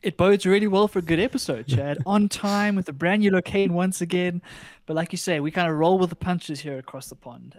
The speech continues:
Speaker 1: And,
Speaker 2: We
Speaker 1: uh,
Speaker 2: do.
Speaker 1: one of the joys of both having full-time jobs, we have to keep moving things around to try and make it make sense, Chad. Uh, but really glad to be here. It's certainly one of the highlights of my week. And looking at the notes, I'm really exciting. It's gonna be a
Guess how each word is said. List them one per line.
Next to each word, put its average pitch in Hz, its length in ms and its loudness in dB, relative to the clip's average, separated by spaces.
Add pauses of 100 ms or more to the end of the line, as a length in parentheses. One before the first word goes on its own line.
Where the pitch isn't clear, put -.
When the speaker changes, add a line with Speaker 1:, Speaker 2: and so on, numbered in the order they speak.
Speaker 1:
And, 139 200 -12
Speaker 2:
We 143 60 -4
Speaker 1:
uh, 143 80 -2
Speaker 2:
do. 143 60 -2
Speaker 1:
one 185 100 2
of 208 60 -2
the 202 100 4
joys 190 380 2
of 156 240 -4
both 180 180 2
having 180 200 -6
full-time 165 460 -4
jobs, 160 360 0
we 151 40 -6
have 143 60 -10
to - 60 -20
keep 214 200 -6
moving 190 360 0
things 190 160 0
around 160 400 -2
to 143 60 -14
try 160 180 -6
and 160 80 -4
make 160 160 -6
it 147 80 -8
make 147 200 -8
sense, 190 400 -8
Chad. - 260 -20 (580)
Uh, 147 120 -6
but 147 160 -8
really 185 220 2
glad 170 280 0
to 160 100 -8
be 143 140 -4
here. 147 160 -2
It's 139 120 -8
certainly 156 280 -6
one 139 140 -6
of 135 40 -12
the 131 80 -8
highlights 139 420 -4
of 131 140 -16
my 139 280 -2
week. - 440 -12 (380)
And 151 200 -4
looking 180 200 -2
at 185 60 -2
the 175 80 -2
notes, 156 440 -4
I'm 151 100 -8
really 185 240 0
exciting. 180 400 -6
It's 123 160 -18
gonna 143 120 -12
be 139 180 -8
a 135 100 -8